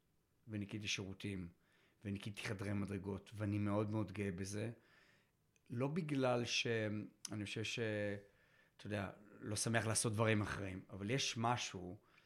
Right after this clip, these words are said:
ב-, וניקיתי מכוניות, ואני מנקה את המכוניות הכי טוב בארץ היום,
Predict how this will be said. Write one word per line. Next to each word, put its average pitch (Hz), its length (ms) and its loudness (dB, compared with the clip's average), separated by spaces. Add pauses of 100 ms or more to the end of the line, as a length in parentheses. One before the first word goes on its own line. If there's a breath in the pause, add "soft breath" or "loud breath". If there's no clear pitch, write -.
(420 soft breath)
ב-, 98 240 0 (240)
וניקיתי 104 340 -4
מכוניות, 117 640 2 (920)
ואני 104 840 -2
מנקה 113 240 -2
את - 60 -2
המכוניות 113 360 -2
הכי - 140 -4
טוב 107 140 -2
בארץ 101 360 2
היום, 104 240 0